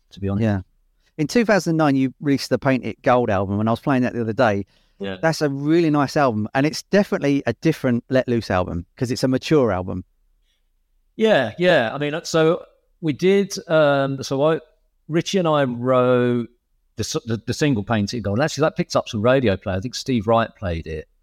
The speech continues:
Speaker 1: Um, and there was another guy, actually, that was a three-way co-write. There was another guy, really successful writer. I'm afraid his name escapes me, but a really established guy, a great, fantastic songwriter. And we, I quite enjoyed that, actually. We did a little video,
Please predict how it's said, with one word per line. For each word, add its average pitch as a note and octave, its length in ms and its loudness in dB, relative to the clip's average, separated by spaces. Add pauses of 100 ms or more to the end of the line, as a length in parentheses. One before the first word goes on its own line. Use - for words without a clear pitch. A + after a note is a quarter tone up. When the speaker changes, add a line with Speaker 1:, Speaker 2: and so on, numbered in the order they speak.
(500)
Speaker 1:
Um, G2+ 540 2
and A2+ 80 -6
there A2+ 60 2
was G#2+ 80 -2
another A#2 240 2
guy, G2+ 500 2
actually, A#2 200 -6
that B2+ 80 0
was A#2 100 -6
a A2 40 -2
three-way A2 580 2
co-write. F#2+ 520 -4
There G#2 60 -12
was G2 80 -10
another G2+ 240 0
guy, F2+ 440 -4
really G#2 180 2
successful - 560 -4
writer. F2 440 0
I'm F2 80 -12
afraid F#2 280 -4
his F#2+ 80 -10
name F#2 220 2
escapes F2+ 440 -4
me, E2 120 -2
but - 360 -4
a F#2 140 0
really G2 240 2
established F#2 580 -2
guy, F#2+ 220 0
a F2 40 -4
great, G2+ 360 0
fantastic G2+ 520 -6
songwriter. F#2+ 600 -2
And B2+ 80 -4
we, F#3+ 280 0
I F3+ 60 -2
quite G3+ 280 -2
enjoyed F3 420 0
that, F#2 260 -2
actually. G2 560 -6
We A#2+ 120 -4
did D3+ 120 -2
a D3+ 40 -2
little E3 180 -2
video, B2 600 2